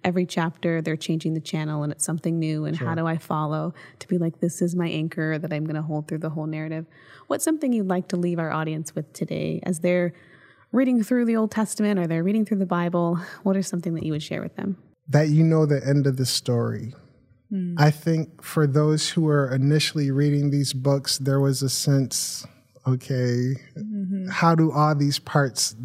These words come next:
Speaker 2: it looks like moving parts, how do we see it, um, together? But for us, we have the benefit of the whole
Speaker 3: Oh.
Speaker 2: canon, if you will.
Speaker 1: Mm.
Speaker 2: So we can say, "Okay, so we know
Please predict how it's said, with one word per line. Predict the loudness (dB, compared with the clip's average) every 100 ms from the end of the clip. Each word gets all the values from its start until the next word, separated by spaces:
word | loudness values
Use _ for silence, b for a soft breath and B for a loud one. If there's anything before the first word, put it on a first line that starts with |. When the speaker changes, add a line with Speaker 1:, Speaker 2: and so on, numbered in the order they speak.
| 0
Speaker 2:
it |
looks | 2 2 0
like | -4 0
moving | 0 2 2
parts, | 0 0 -2 0
how | 0
do | 0
we | 0 -2
see | -2 -2 -2
it, | -4 -10 B B B B B B -2
um, | 0 2 0 -2 -4 -8
together? | -2 2 4 2 0 -6 -8 b b b
But | 2 2
for | 0 0 0 0
us, | 2 2 2 2
we | 4 4
have | 4 2 2
the |
benefit | 2 2 2 0 -4 -4
of | -4 -4 -4
the | -8
whole | -2 0 0 0 -2 -6 -10 _ _ _ -12
Speaker 3:
Oh. | -4
Speaker 2:
canon, | -2 0 0
if | -2 -4 -10
you | -10
will. | -10 -12 -6
Speaker 1:
Mm. | -4 -4 -6 B B
Speaker 2:
So | 0 4
we | 4
can | 2
say, | 0 0
"Okay, | 0 0
so | 0 2 2
we | 4
know | 4 4 4 6 4 2